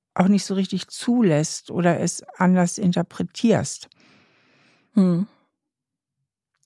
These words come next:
Speaker 1: Also, dass du eine hohe Abwehr hast, dich damit zu beschäftigen, dass es vielleicht doch so ein, zwei Dinge gab in deiner Kindheit und Jugend,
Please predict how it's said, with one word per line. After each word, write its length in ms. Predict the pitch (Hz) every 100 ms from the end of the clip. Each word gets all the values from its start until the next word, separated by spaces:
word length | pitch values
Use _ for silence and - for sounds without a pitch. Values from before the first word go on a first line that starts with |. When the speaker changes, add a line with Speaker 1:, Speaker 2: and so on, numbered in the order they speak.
| _ _ _ _ _ _ -
Speaker 1:
Also, 220 | 185 175
dass 240 | 175 175 -
du 80 |
eine 160 | 185 180
hohe 240 | 190 190
Abwehr 500 | - 196 - 185 175
hast, 440 | 175 190 - - - _ _ _ _ _ _ _ _ _ _ _ _ _ 196
dich 140 | 180
damit 280 | 190 185 180
zu 120 | 190
beschäftigen, 680 | 180 - 202 - - 180 185
dass 180 | 185 196
es 140 | -
vielleicht 320 | - 196 185 208
doch 180 | 202
so 160 | - 175
ein, 200 | - 170
zwei 220 | - 175
Dinge 400 | 165 170 170 180
gab 320 | - 170 175
in 120 | 175 165
deiner 280 | 165 160
Kindheit 520 | 165 - 175 175 170 170
und 100 | 165
Jugend, 420 | 165 170 180